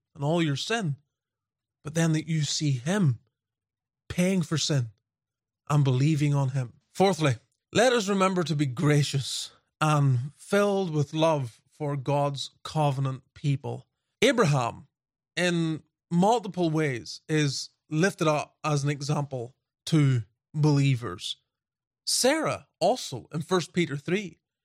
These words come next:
is presented as the mother of faithful Christian women. And yet we see such shortcomings right here in this chapter.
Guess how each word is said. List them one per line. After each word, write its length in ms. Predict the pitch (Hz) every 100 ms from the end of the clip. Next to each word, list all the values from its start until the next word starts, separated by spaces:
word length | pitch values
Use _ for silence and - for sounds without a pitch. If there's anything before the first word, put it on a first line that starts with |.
| _ _ _ -
is 460 | 160 151 - - - _
presented 520 | - 151 180 180 160 143
as 360 | 139 127 - 147
the 80 |
mother 440 | 156 160 185 175 147
of 280 | 135 - -
faithful 640 | - - 180 170 - 156
Christian 480 | 139 175 151 - 156
women. 360 | 160 262 - - _ _ _ _ _ 185
And 120 | 220
yet 140 | 240
we 100 | 208
see 420 | 180 - 247 247
such 380 | 220 - 240 -
shortcomings 800 | - - 262 262 - 156 135 131
right 180 | 175 180
here 280 | 170 226 170
in 100 | 170
this 200 | 165 -
chapter. 500 | 226 226 - -